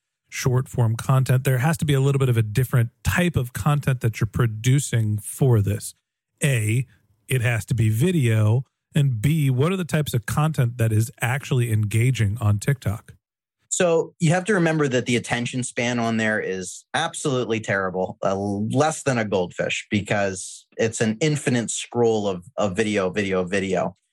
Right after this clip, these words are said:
Speaker 2: So you have to hook them in immediately by asking a question, saying a controversial statement,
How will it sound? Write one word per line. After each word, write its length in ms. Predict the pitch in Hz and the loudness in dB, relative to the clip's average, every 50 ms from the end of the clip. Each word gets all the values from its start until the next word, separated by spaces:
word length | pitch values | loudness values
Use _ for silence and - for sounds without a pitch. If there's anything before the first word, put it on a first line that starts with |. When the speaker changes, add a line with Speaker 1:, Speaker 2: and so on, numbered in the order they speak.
| _ _ _ | _ _ _
Speaker 2:
So 200 | - - - 120 | -10 -2 0 0
you 260 | 113 117 127 151 175 | 0 2 2 2 2
have 200 | 185 185 160 151 | 4 2 0 0
to 140 | - 117 90 | -2 -4 -4
hook 340 | - - - 156 - - - | -4 -2 -4 -4 -4 -4 -2
them 200 | - 131 120 117 | -2 -2 0 0
in 120 | 117 113 110 | 0 0 0
immediately 680 | 101 98 104 110 113 110 107 104 92 - 85 87 80 | -2 -2 -2 -2 0 2 2 0 0 -2 -2 -6 -8
by 560 | - - 92 92 92 90 90 92 92 90 92 101 _ _ _ _ _ _ _ - | -4 -4 -2 0 0 0 0 0 -2 -4 -6 -10 _ _ _ _ _ _ _ -6
asking 480 | - - - 127 - - - 123 117 113 | -4 -2 -2 -4 -6 -4 -4 -2 -2 -2
a 60 | 107 | -2
question, 800 | 107 - - 110 101 98 - - - 101 92 80 71 71 - - - - - _ _ _ _ - | -4 -2 -2 -2 -2 -2 -6 -8 -6 -6 -6 -4 -6 -8 -10 -12 -16 -20 -20 _ _ _ _ -14
saying 380 | - - - 127 127 131 127 120 | -10 -2 -2 0 0 0 0 -2
a 60 | 117 | -2
controversial 840 | - - 135 123 120 120 - 127 110 127 117 110 - - 117 101 | -2 -2 -2 -2 -4 -4 -6 -4 -2 -2 -2 -2 -2 -4 -4 -4
statement, 640 | - - - - 104 101 98 - - 80 - - - | -4 -8 -6 -4 -4 -4 -4 -4 -6 -8 -8 -8 -12